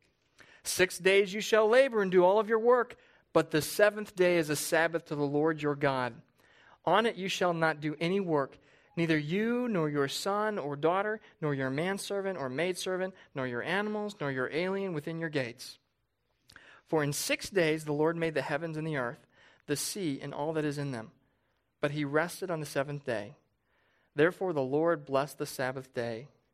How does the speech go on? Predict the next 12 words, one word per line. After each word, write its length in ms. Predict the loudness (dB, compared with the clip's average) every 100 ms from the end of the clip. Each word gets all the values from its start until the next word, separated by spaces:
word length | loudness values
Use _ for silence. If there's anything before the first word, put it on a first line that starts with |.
| _
and 140 | -12
made 160 | -10 -10
it 60 | -8
holy." 360 | -8 -8 -14 _ _ _ _ _ _ _ _ _ _ _ _ _ _ _ -18 -16 -18 _ _ _ -20
The 60 |
first 260 | -4 -4 -2
thing 140 | -2
I 80 | -2
see 240 | -2 -6
here 200 | -4 -4
is 120 | -4 0
that 300 | -2 -2